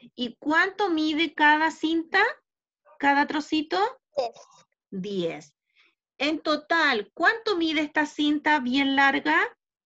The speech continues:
Speaker 2: Em, cuarenta.
Speaker 1: Excelente. ¿Cuál es la multiplicación, Martina?
Speaker 2: Mm,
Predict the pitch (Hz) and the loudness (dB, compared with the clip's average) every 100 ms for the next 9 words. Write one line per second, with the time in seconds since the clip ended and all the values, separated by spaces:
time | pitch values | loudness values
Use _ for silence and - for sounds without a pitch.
0 | _ _ _ _ _ _ _ _ _ _ | _ _ _ _ _ _ _ _ _ _
1 | _ _ _ _ - _ _ _ 262 269 | _ _ _ _ -20 _ _ _ -4 -2
2 | 254 254 247 247 233 240 - _ _ _ | -2 -2 -4 -4 -6 -10 -14 _ _ _
3 | _ 269 277 285 214 190 - _ - - | _ 0 0 0 -4 -8 -10 _ -20 -6
4 | 208 196 - 202 214 185 170 190 226 427 | -6 -6 -6 -4 -2 -4 -6 -8 -2 0
5 | 508 440 339 277 247 247 247 - 262 262 | 2 0 -2 -4 -4 -2 -4 -4 -4 0
6 | 262 262 277 269 285 330 440 _ _ _ | 0 -2 -4 0 0 0 -4 _ _ _
7 | _ _ _ _ _ _ _ _ _ _ | _ _ _ _ _ _ _ _ _ _
8 | _ _ _ _ - _ - _ _ _ | _ _ _ _ -20 _ -20 _ _ _
9 | _ _ - 254 247 247 240 | _ _ -12 -8 -6 -6 -6